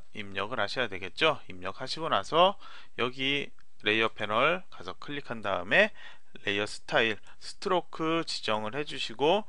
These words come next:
스트로크는 이 픽셀의 그라디언트 지정이죠. 그래서 필 타입을 그라디언트 선택, 그 다음에 그라디언트 클릭한 다음에 왼쪽 아래하고 오른쪽 아래 그리고 가운데 하나 만들어서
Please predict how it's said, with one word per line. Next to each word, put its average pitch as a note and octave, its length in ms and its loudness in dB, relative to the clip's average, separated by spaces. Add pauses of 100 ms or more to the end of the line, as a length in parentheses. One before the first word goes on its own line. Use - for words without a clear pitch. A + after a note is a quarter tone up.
(260)
스트로크는 E3 800 -2
이 G#2+ 100 -2
픽셀의 C3+ 720 6 (500)
그라디언트 D3 800 6
지정이죠. A#2 760 2
그래서 G#2 680 0
필 - 180 -8
타입을 B2 480 -2
그라디언트 G2 540 -2
선택, C#3 480 -4 (320)
그 - 80 -10
다음에 F#2+ 240 -4
그라디언트 A2 560 0
클릭한 C#3+ 460 -8
다음에 A#2 480 6 (380)
왼쪽 C#3+ 720 4
아래하고 G#2 920 4
오른쪽 G#2 520 -2 (240)
아래 B2 480 6
그리고 G2+ 280 -4
가운데 F#2+ 440 4
하나 A2 200 2
만들어서 F#2 720 2